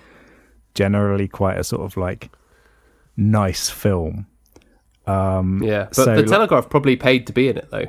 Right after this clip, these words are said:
Speaker 2: It's, it's
Speaker 1: Probably,
Speaker 2: product
Speaker 1: yeah.
Speaker 2: placement,
Speaker 1: They,
Speaker 2: isn't
Speaker 1: they
Speaker 2: it?
Speaker 1: used, they used all of that H S B C money.
Speaker 2: Yeah, this is true.
Speaker 1: Used it wisely.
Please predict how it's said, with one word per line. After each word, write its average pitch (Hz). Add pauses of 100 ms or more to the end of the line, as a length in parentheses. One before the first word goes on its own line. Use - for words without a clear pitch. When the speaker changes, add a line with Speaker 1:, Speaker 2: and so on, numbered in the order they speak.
Speaker 2:
It's, -
it's -
Speaker 1:
Probably, 190
Speaker 2:
product 127
Speaker 1:
yeah. 151
Speaker 2:
placement, - (140)
Speaker 1:
They, 147
Speaker 2:
isn't 120
Speaker 1:
they 131
Speaker 2:
it? -
Speaker 1:
used, 175
they 127
used 147
all 143
of 127
that 113
H 131
S 113
B 123
C 135
money. 90 (1000)
Speaker 2:
Yeah, 107 (460)
this -
is 107
true. 110 (800)
Speaker 1:
Used 143
it 123
wisely. 117